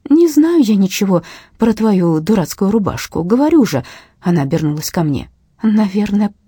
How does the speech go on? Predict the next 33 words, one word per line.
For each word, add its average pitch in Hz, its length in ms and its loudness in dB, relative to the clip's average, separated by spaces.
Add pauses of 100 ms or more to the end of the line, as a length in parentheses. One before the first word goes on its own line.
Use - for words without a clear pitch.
пора 190 240 0
тебе 190 220 -6
спать, - 360 -4 (340)
Руби". 147 380 -4 (920)
По 185 120 -4
дороге 233 380 -2
наверх 208 500 -4
я 254 100 -4
прошла 240 400 -8
мимо 247 280 0
зеркала. 165 520 -6 (460)
Лицо 196 340 -4
у 190 40 -2
меня 185 200 -2
было 185 340 -6 (120)
рябым 196 460 -2
от - 160 -12
укусов 165 420 -10
лесных 170 360 -8
насекомых, 233 640 -2 (320)
укусы 196 380 -8
распухли, 233 640 -4
покраснели 214 680 -6
и 220 40 -2
воспалились. 202 720 -4 (320)
Я 190 160 0
всё 185 180 -4
ещё 175 280 -4
была 160 440 -4
зла, 208 380 -6 (100)
так 143 180 -4
зла, 196 240 -4
что - 300 -4